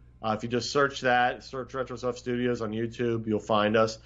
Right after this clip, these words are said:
Uh, we have a bunch of videos now going out. All the information about the game, if you per-, prefer to watch it opposed to read to it.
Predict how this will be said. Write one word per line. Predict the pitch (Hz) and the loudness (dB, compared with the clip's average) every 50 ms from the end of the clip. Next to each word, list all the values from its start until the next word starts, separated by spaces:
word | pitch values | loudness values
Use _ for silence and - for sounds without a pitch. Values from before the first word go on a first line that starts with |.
| - - - - - - | -20 -20 -20 -16 -6 0
Uh, | 113 113 110 | 2 4 6
we | 117 120 | 6 6
have | 113 107 | 4 4
a | |
bunch | 101 131 131 131 127 135 | 2 2 2 4 2 2
of | 123 | 2
videos | 120 135 131 135 131 127 127 | 2 2 4 4 2 2 2
now | 127 131 127 123 | 0 0 2 2
going | 123 123 131 123 123 123 | 2 2 0 0 2 2
out. | 120 117 120 123 127 | 2 2 2 0 -2
All | 107 107 110 117 | -2 -2 0 0
the | 120 120 | 0 0
information | 120 117 123 120 117 117 120 117 - 127 | -2 -4 -4 -4 -4 -4 -4 -4 -2 -2
about | 120 110 | -2 -2
the | 113 | -2
game, | 104 120 123 120 120 | -2 -2 -2 -2 -2
if | 113 - | -4 -6
you | 113 | -10
per-, | - - 123 120 120 117 110 | -4 0 2 2 4 2 2
prefer | - - - - 120 117 - 151 151 | 0 -4 -4 -4 -2 2 4 4 4
to | 151 | 4
watch | 135 131 127 127 135 135 - | 4 6 4 4 4 2 -2
it | 147 135 113 | -6 -10 -10
opposed | 101 110 - 123 123 123 123 123 | -12 -10 -8 -6 -6 -6 -6 -8
to | 120 | -8
read | 107 110 117 117 113 113 | -8 -6 -6 -6 -6 -6
to | - 120 113 113 | -2 0 2 2
it. | 120 120 | 2 0